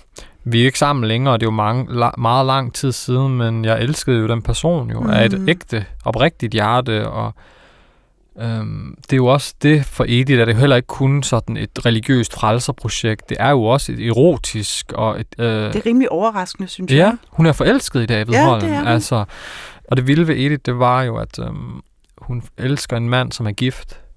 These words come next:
Speaker 1: altså.
Speaker 2: Ja.
Speaker 1: Og jeg har skrevet jo i Gin, min digtsamling, har en digtsuite, der hedder Kunsten at elske en gift mand. Altså, så, øhm, så jeg forstår, altså, det der, ikke? Og,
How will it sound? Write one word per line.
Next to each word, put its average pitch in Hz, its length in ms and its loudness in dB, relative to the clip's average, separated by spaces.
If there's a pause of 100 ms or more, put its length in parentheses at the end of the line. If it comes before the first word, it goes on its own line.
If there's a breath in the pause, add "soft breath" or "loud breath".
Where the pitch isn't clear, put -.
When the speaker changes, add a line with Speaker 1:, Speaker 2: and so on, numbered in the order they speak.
Speaker 1:
altså. 113 400 -2
Speaker 2:
Ja. 123 60 -8 (560 loud breath)
Speaker 1:
Og 113 460 2 (220)
jeg 135 140 2
har 139 100 0
skrevet 131 400 2
jo 120 100 0
i 110 80 -4
Gin, 131 300 2
min 120 140 2
digtsamling, 117 560 0
har 123 120 2
en 113 80 0
digtsuite, 135 800 0
der 110 100 -4
hedder 104 140 -2
Kunsten 110 400 -2
at 104 100 -4
elske 101 320 -4
en 101 100 -2
gift 101 280 -2
mand. 101 280 2 (200)
Altså, 113 260 2
så, 113 240 2 (1040 loud breath)
øhm, 110 480 2 (360)
så - 180 0
jeg 120 140 4
forstår, 123 640 2
altså, 110 220 -6
det - 240 -12
der, 107 180 -2
ikke? 131 180 -6
Og, 107 80 0